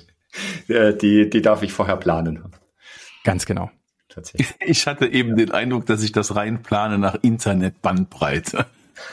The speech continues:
Speaker 2: Michael, da sprichst du auch einen sehr guten Punkt an. Nicht überall ist vier G plus.
Speaker 3: <laughs>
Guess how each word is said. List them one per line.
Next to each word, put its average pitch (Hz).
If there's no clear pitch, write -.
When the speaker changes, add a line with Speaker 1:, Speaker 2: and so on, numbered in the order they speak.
Speaker 2:
Michael, 117
da 107
sprichst -
du -
auch 110
einen 110
sehr 110
guten 113
Punkt 117
an. 110
Nicht 123
überall 110
ist 101
vier 110
G 104
plus. 143
Speaker 3:
<laughs> -